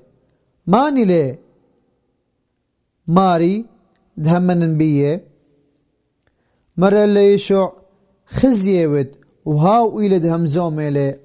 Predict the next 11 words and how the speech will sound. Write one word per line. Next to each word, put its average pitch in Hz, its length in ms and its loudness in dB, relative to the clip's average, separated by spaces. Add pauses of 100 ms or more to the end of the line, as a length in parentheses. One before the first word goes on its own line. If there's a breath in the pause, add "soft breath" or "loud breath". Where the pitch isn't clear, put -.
عموخ. 147 480 -6 (1700)
جوب 190 260 2
لي 208 100 2
أوناشا 196 440 -2
مرة 175 540 0 (560)
هموني 208 520 0
ون 170 260 -2
ماري 143 480 -2 (580)
وزغد 143 380 -4
لي 131 200 -6
إلي. 120 260 -8